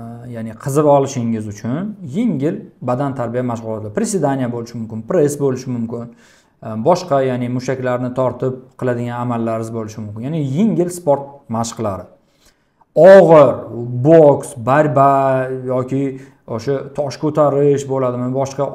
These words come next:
og'ir sport mashg'ulotlari bilan shug'ullanmaslikni maslahat beraman. Chunki bu issiqda og'ir sport mashg'ulotlari sizga foydadan ko'ra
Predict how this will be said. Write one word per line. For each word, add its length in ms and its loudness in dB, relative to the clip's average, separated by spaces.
og'ir 220 4
sport 380 -4
mashg'ulotlari 680 -4
bilan 340 -6
shug'ullanmaslikni 960 -6
maslahat 520 -10
beraman. 320 -12
Chunki 280 -6
bu 160 -2
issiqda 480 -4
og'ir 380 4
sport 340 -2
mashg'ulotlari 720 -4
sizga 320 -8
foydadan 600 -4
ko'ra 180 -4